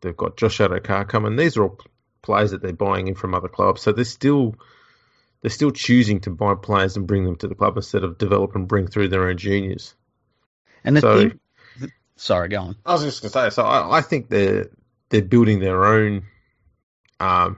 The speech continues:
Speaker 1: misery at the moment. They can't
Speaker 2: See,
Speaker 1: go and blaming Raylene for it all the time now. She, you know, that, I think that period's gone.
Speaker 2: Well, the thing that gets me about the Bulldogs is that last year Dean Pay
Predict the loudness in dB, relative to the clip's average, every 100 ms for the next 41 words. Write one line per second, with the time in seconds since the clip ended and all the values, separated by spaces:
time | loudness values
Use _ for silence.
0 | -6 -4 -2 0 -2 -4 -6 -6 -8 -10
1 | -18 _ _ _ _ -8 0 2 4 2
2 | 0 0 0 0 0 -2 -2 -2 -6 -4
3 | -4 -2 -6 -4 -4 -4 -2 -4 -4 -6
4 | -6 -2 -2 0 0 0 -2 -2 -4 -6
5 | -2 -2 -2 -6 -6 -6 -6 -10 _ _
6 | -4 -2 0 0 0 0 -2 -2 -4 -2
7 | -2 0 -2 -4 -8 -12 -10 -10 -12 -14
8 | -18 -16 -10 -10 -4 -2 -2 -4 0 0
9 | -2 -6 -6 -2 0 0 -2 0 0 -2